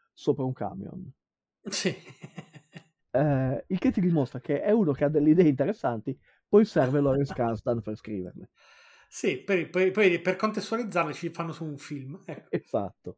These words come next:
Speaker 2: Sì.
Speaker 1: Ehm, ed è un bel inseguimento, una scena molto tesa.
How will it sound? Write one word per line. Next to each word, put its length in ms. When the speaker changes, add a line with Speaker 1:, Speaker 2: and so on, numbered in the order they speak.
Speaker 2:
Sì. 500
Speaker 1:
Ehm, 1300
ed 200
è 20
un 140
bel 160
inseguimento, 640
una 80
scena 220
molto 280
tesa. 460